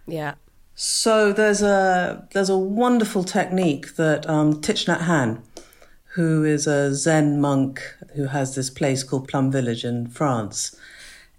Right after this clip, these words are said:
Speaker 2: every fifteen minutes, the bell goes, and whatever anyone's doing, they have to stop and just take three breaths,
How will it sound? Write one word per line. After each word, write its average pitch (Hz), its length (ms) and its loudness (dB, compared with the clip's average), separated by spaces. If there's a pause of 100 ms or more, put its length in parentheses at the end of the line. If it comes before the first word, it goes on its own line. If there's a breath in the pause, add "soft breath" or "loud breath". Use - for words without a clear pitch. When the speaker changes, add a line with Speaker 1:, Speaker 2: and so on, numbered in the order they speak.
(100)
Speaker 2:
every 220 340 0
fifteen 175 580 0
minutes, 131 640 -2 (460 soft breath)
the 143 460 0
bell 139 340 2
goes, 131 680 -4
and 151 120 2
whatever 196 560 2
anyone's 175 500 2
doing, 135 600 -2
they 156 140 0
have 160 300 -2
to - 60 -8
stop - 520 -2 (1160)
and 151 120 2
just 160 240 -2
take 151 240 -2
three 165 300 0
breaths, 139 680 -4